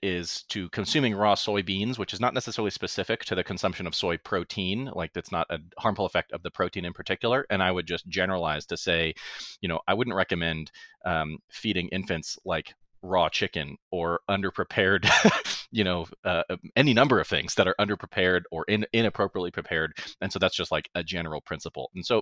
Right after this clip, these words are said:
it's, it, you know, most people who are consuming beans, um, I would say maybe, maybe in the, in the U S, if I had to guess, are probably buying it, uh, in canned form, which is pre-, you know, cooked. Um,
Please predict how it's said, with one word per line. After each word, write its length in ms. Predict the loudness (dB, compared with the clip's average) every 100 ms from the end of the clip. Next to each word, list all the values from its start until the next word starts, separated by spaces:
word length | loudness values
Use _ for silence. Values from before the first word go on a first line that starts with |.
| 0 -4
it's, 200 | -4 -4
it, 140 | -8 _ -14 -6
you 60 |
know, 80 | -2
most 280 | 2 2 2
people 260 | -4 -4
who 100 | -4
are 80 | -6
consuming 600 | -8 -10 -6 -6 -6 -6
beans, 400 | -4 -2 -4 -6 -12 -18 -10 -2
um, 220 | 0 2 0
I 40 |
would 120 | 0
say 100 | -4
maybe, 240 | -6 -6 -6
maybe 260 | -8 -6
in 100 | -8
the, 120 | -8 -10
in 80 | -8
the 60 | -6
U 220 | -4 -4
S, 120 | -4
if 100 | -2
I 60 | -4
had 140 | -4
to 80 | -10
guess, 400 | -4 -2 -2 -8
are 100 | -6
probably 240 | -4 -4
buying 360 | -2 -2 -2 -4
it, 120 | -8 _ -8
uh, 100 | -6
in 140 | -8 -10
canned 320 | -6 -6 -8
form, 320 | -10 -8 -10
which 160 | -12 -16
is 80 |
pre-, 360 | -12 -10 -10 -12 _ _
you 80 | -14
know, 100 | -14 -4
cooked. 400 | -2 -2 -10 -14 -14 -12 -4
Um, 340 | 0 0 -2